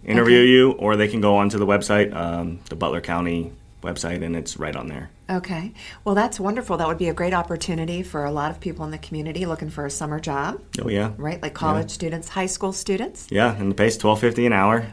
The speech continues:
Speaker 2: Oh.
Speaker 1: It's, it's pretty good.
Speaker 2: Okay,
Speaker 1: Yeah.
Speaker 2: great. And besides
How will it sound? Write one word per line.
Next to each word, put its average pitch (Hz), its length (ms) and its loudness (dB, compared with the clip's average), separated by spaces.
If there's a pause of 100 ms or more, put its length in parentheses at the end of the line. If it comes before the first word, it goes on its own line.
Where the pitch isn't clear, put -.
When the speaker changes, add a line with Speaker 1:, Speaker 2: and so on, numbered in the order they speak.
Speaker 2:
Oh. 294 140 4
Speaker 1:
It's, 156 200 -2 (140)
it's - 140 -10
pretty 107 180 2
good. 95 300 6
Speaker 2:
Okay, - 180 -2
Speaker 1:
Yeah. - 60 -2
Speaker 2:
great. - 440 -6 (380)
And 214 600 6
besides 240 960 4